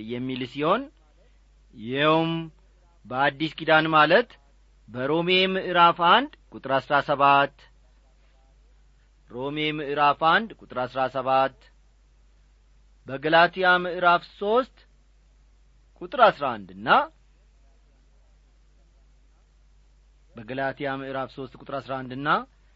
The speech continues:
በዕብራውያን ምዕራፍ አስር ቁጥር ሠላሳ ስምንት፣ በዕብራውያን ምዕራፍ አስር ቁጥር ሠላሳ ስምንት ሦስት ጊዜ ተጠቅሶ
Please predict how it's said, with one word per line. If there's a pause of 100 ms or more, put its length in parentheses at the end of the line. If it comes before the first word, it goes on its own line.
(380)
በዕብራውያን
ምዕራፍ
አስር (1600)
ቁጥር
ሠላሳ (100)
ስምንት፣ (2250)
በዕብራውያን
ምዕራፍ
አስር
ቁጥር
ሠላሳ
ስምንት (1800)
ሦስት
ጊዜ (2250)
ተጠቅሶ